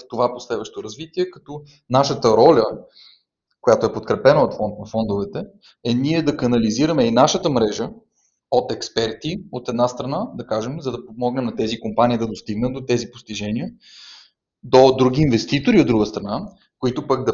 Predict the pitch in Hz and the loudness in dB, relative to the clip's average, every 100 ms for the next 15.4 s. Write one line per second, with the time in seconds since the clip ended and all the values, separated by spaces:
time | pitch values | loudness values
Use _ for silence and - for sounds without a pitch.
0 | - - - 107 104 104 113 113 110 - | -4 -10 -2 0 0 0 0 0 -4 -8
1 | 120 113 - 147 - 196 160 120 117 117 | -6 -6 -2 -2 0 0 2 2 0 -4
2 | 104 - 127 165 - - 113 104 110 107 | -4 2 4 4 -2 -6 -6 -2 -2 -2
3 | 107 107 113 - 113 - 110 107 110 101 | -6 -8 -8 -14 -16 -14 -10 -6 -4 -4
4 | 101 - 101 101 120 156 117 208 _ _ | -6 -8 -14 -6 -2 -2 -4 -10 _ _
5 | - 117 208 104 104 - - 113 - 123 | -8 -6 -4 -4 -4 -4 -2 -4 -2 -2
6 | 107 107 104 - - - 101 113 - _ | 0 -2 -6 -8 -14 -14 -12 -10 -12 _
7 | _ _ _ _ _ _ _ _ _ _ | _ _ _ _ _ _ _ _ _ _
8 | - 180 180 185 185 - _ _ - 190 | -6 -2 -2 -2 -6 -18 _ _ -4 -2
9 | 185 180 - - 165 175 170 160 160 143 | -2 -4 -4 -2 0 0 0 2 4 2
10 | - - 127 123 131 120 110 127 131 120 | -2 -6 -6 -4 -2 -2 0 0 2 0
11 | 117 - 107 - - - 160 143 117 113 | -4 -6 -10 -12 -16 -12 -6 -4 -2 -2
12 | 113 117 - 196 - 196 214 214 - - | -2 -4 -6 -6 -6 -8 -8 -10 -14 -20
13 | - _ 123 120 131 117 120 143 - 107 | -20 _ -10 -6 -4 0 2 2 -2 -6
14 | - 101 110 117 107 110 104 101 101 135 | -8 -8 -6 -8 -8 -8 -8 -8 -2 0
15 | 147 - 107 107 | 0 -4 -8 -10